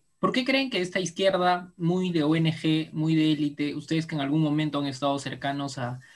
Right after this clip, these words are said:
a estas experiencias O N Geras, este,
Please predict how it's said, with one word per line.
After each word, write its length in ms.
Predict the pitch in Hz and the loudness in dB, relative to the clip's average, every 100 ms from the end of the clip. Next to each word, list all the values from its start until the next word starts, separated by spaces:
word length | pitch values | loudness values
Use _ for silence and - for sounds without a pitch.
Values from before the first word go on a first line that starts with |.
| - | -14
a 80 | - | -6
estas 240 | 143 151 147 | -4 -4 -8
experiencias 480 | 131 139 139 139 | -8 -6 -4 -4
O 100 | 139 | -4
N 140 | 127 123 | -4 -4
Geras, 420 | 135 131 131 - _ _ _ - | -4 -6 -6 -12 _ _ _ -8
este, 760 | 160 139 - - 147 143 143 | -4 -4 -6 0 4 4 2